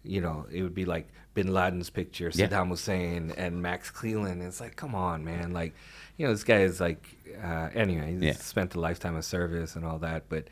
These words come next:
Speaker 1: but it, the, what I was gonna say
Speaker 2: Yeah.
Speaker 1: is the, the greatest part of that experience, <clears throat> or the biggest learning, was that once a week, five of us would rotate with the senator.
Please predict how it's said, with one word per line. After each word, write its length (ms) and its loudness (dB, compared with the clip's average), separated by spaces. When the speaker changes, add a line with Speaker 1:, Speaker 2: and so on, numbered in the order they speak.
Speaker 1:
but 120 10
it, 300 10
the, 280 8
what 140 6
I 60 10
was 120 4
gonna 160 4
say 220 8
Speaker 2:
Yeah. 140 6
Speaker 1:
is 40 -4
the, 140 2
the 160 -2
greatest 380 4
part 160 6
of 60 2
that 160 2
experience, 800 -2
<clears throat> 360 0
or 140 0
the 80 -2
biggest 340 2
learning, 480 2
was 220 -4
that 280 -2
once 320 2
a 40 2
week, 440 0
five 380 2
of 120 2
us 220 0
would 240 -6
rotate 600 0
with 200 -4
the 60 -2
senator. 600 -6